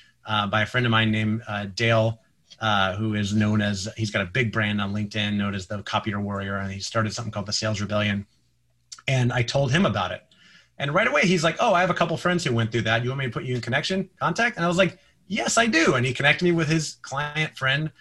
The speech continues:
who had had sur-, the same surgery earlier this year. And I got on the phone with him, and we had a great conversation. And that never would have happened if I didn't open up and share my challenge, my struggle,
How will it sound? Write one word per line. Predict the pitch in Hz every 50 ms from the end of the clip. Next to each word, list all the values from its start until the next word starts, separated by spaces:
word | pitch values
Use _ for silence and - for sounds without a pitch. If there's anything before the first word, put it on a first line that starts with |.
| _ _ _ _
who | - 151 160
had | 156 147 143 151 151 143
had | 127 - 120 139 147 151 143 127
sur-, | - 143 151 147
the | 131 131
same | - - 147 160 170
surgery | - - 147 143 131 135 139 135 127
earlier | 123 131 135 147 160 165 165
this | 160 165 - - 110
year. | 110 113
And | 120 127
I | 120
got | 107 131 147
on | 165
the | 170
phone | - - 123 117
with | 117 104
him, | 123 139 156 - - - - _ _
and | 143
we | 147 165
had | 170 165
a |
great | 135 131 151 156 -
conversation. | - 151 151 143 143 - 160 165 160 - 135 117
And | 110 139 156
that | 180 180 170
never | 190 196 185 185 190 185 190 165 196 196
would | 180 160 170 170
have | 170 143
happened | 139 139 147 156 165 147 156 139 123 117 110 107 - - - _ _ _ _ _
if | - 165 156 - - -
I | 117 131 151
didn't | 151 120 147 151 147 147 143 135 - _ _
open | 139 143 139 - 131 120
up | 120 117 113 117
and | 117 113 110
share | - - 117 117 113 113 110 110 - - _ _ _ _ _ -
my | 123 123 117
challenge, | 113 - 113 113 113 107 104 101 107
my | 107 104
struggle, | - - 117 113 104 110 104 101 92